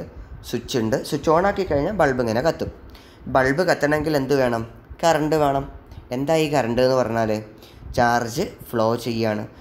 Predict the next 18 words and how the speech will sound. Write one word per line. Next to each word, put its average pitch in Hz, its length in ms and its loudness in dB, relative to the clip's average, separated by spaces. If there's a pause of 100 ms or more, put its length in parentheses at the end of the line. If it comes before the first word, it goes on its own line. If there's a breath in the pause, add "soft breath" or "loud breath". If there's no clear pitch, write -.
(120 loud breath)
അതായത് 107 400 2 (420 loud breath)
സ്വിച്ച് 190 300 -2
on 127 140 2
ആക്കി 110 260 -4
കഴിഞ്ഞാൽ 107 460 -2
അവിടെ 120 180 2 (100)
current 107 340 -2
ഉണ്ടാകും 101 360 0 (140)
എന്ന് 120 180 0
പറഞ്ഞു 113 260 0
കഴിഞ്ഞാൽ 104 320 0 (520 loud breath)
അതിലൂടെ 160 420 4
എന്ത് 139 120 -2
ചെയ്യുന്നുണ്ട്? 120 380 -2 (180)
current 117 480 0
ഇങ്ങനെ, 113 280 0 (280)
ചാർജ് 131 460 2
ഇങ്ങനെ 120 240 0